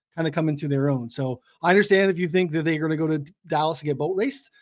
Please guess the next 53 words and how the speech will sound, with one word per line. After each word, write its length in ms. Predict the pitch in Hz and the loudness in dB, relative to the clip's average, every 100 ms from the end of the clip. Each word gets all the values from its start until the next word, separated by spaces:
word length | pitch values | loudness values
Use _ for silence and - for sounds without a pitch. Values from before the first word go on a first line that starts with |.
| _ - | _ -12
Dallas 240 | 131 135 | -8 -8
has 100 | 143 | -6
done 140 | 131 139 | -2 -2
that 160 | 143 | -2
to 100 | 151 | -4
a 40 | 139 | -2
lot 180 | 135 | 0
of 180 | 139 131 _ _ _ | 0 -4 _ _ _
teams 240 | - 165 151 | -4 -2 -2
this 140 | 147 | -2
season 240 | 165 147 | -4 -2
at 40 | 139 | -2
home. 300 | 160 247 285 _ _ _ | -2 -4 -6 _ _ _
Usually 280 | 240 349 392 | -8 2 4
bad 260 | 285 302 320 | 4 0 -2
teams. 480 | 330 330 - - - _ _ | -4 -4 -6 -12 -16 _ _
I 80 | 190 | -4
don't 100 | 277 | -2
really 160 | 277 285 | -2 -2
think 180 | 254 | -2
that 80 | 233 | -2
that's 220 | 226 233 | -2 -2
what 80 | 214 | -2
this 120 | 214 | -2
version 280 | - 202 190 | -2 -2 -2
of 40 | 196 | -2
the 60 | |
Packers 340 | 160 214 214 202 | -2 -4 -4 -4
team 200 | 226 233 | -2 -2
is. 320 | 247 226 - _ _ | -4 -8 -16 _ _
I 80 | - | 4
mean, 80 | 185 | 8
I, 160 | 185 180 | 8 8
I'm 160 | 175 | 8
with 140 | 190 185 | 8 8
Connor. 240 | 160 175 | 6 6
I 80 | 143 | 6
think 160 | 160 | 4
the 100 | 147 | 4
over 240 | 135 139 156 | 4 4 2
is 80 | 143 | 0
probably 300 | 147 139 147 | 0 0 0
the 80 | |
best 260 | 131 139 139 | 0 0 0
play 340 | 147 143 185 - _ _ | -2 0 0 -4 _ _
'cause 100 | 147 | 0
there's 140 | 160 147 | 2 6
no 140 | 160 | 4
scenario 440 | 147 147 147 151 | 4 2 4 6
really 300 | 143 143 147 | 6 8 8
where 260 | 143 143 139 | 6 6 4
I 80 | 135 | 2
think 240 | 143 139 | 2 0